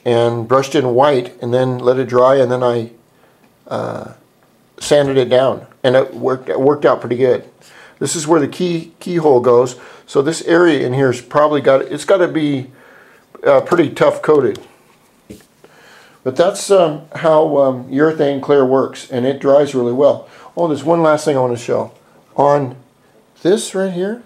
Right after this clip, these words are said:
if you, I don't know if you can see it, I put a little bit too much clear on there,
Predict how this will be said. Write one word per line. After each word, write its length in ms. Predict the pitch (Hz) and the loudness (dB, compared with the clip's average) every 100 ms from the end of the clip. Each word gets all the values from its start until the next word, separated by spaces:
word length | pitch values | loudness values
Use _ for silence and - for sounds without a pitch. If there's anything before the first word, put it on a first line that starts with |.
| - | -14
if 180 | 131 156 | -10 -6
you, 220 | 139 - | -6 -4
I 60 | 127 | -4
don't 120 | 151 | -2
know 80 | 135 | -4
if 80 | 131 | -6
you 80 | |
can 120 | 123 104 | -10 -12
see 200 | - 135 | -10 -10
it, 120 | 151 _ _ _ - _ - _ - _ - | -12 _ _ _ -20 _ -20 _ -20 _ -2
I 60 | 131 | -2
put 220 | - 185 | 0 2
a 40 | |
little 220 | 147 170 | 2 0
bit 180 | 180 180 | 0 0
too 140 | - 185 | -2 -2
much 220 | 180 - | -4 -6
clear 320 | - 151 170 | -6 -2 0
on 140 | 165 | -2
there, 280 | 165 165 190 | -2 -8 -10